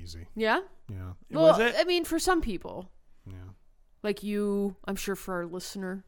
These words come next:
Speaker 2: it would be
Speaker 1: Mm-hmm.
Speaker 2: very easy.
Speaker 1: Yeah, it was very easy.
Speaker 2: It's been
Speaker 3: Did
Speaker 2: a
Speaker 3: you,
Speaker 2: couple hours we hadn't mentioned him, so
Speaker 3: did
Speaker 2: I
Speaker 3: you,
Speaker 2: felt we, we, we should.
Speaker 3: did you have a good time in Boys Town?
Speaker 1: You know, I really don't remember where I was.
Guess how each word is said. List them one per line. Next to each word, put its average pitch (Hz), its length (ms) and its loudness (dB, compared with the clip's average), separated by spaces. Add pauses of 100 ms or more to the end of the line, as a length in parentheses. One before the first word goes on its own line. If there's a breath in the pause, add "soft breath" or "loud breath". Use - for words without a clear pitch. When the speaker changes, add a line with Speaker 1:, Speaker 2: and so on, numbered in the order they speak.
Speaker 2:
it - 140 -16
would 190 120 -6
be 196 100 -6
Speaker 1:
Mm-hmm. 175 80 -10
Speaker 2:
very 175 220 -8
easy. 170 340 -8
Speaker 1:
Yeah, 92 180 -10
it 90 40 -10
was 95 120 -12
very 87 280 -12
easy. 87 200 -18
Speaker 2:
It's 190 100 -10
been 220 120 2
Speaker 3:
Did - 20 2
Speaker 2:
a - 20 2
Speaker 3:
you, - 80 -4
Speaker 2:
couple 220 220 0
hours 180 340 2
we 180 80 -8
hadn't 170 300 -10
mentioned 165 400 -12
him, - 160 -14
so 175 100 -2
Speaker 3:
did 165 80 2
Speaker 2:
I 160 60 -4
Speaker 3:
you, 165 160 -2
Speaker 2:
felt 180 260 -8 (300)
we, 175 180 -10
we, 175 300 -12
we 165 120 -12
should. - 360 -14 (180)
Speaker 3:
did 147 160 -10
you 147 80 -8
have 143 140 -6
a - 20 -14
good 139 160 -8
time 143 220 -4
in 120 60 -12
Boys 131 260 -10
Town? 147 300 -8 (4000)
Speaker 1:
You 180 100 -4
know, 196 120 2
I 165 60 -2
really 180 300 -2
don't 165 180 -8
remember 139 400 -4
where 101 260 -6
I 90 60 -8
was. 92 380 -12